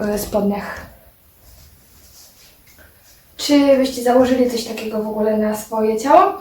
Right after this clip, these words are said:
Czy jednak jest to dla was za dużo i, e, nie wiem, za odważnie, nie podoba wam się?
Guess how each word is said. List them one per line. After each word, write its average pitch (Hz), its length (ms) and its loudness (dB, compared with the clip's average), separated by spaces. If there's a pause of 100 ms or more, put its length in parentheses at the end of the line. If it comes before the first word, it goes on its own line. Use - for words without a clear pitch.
(440)
Czy 311 120 -2
jednak 294 440 6
jest 262 140 2
to 262 60 0
dla 247 120 4
was 214 240 -2
za 254 80 4
dużo 254 420 4
i, 226 460 -4
e, 208 360 0 (1300)
nie 226 60 -8
wiem, 208 180 -2
za 214 140 -2
odważnie, 254 580 4
nie 226 60 2
podoba 247 400 4
wam 254 200 2
się? 240 200 0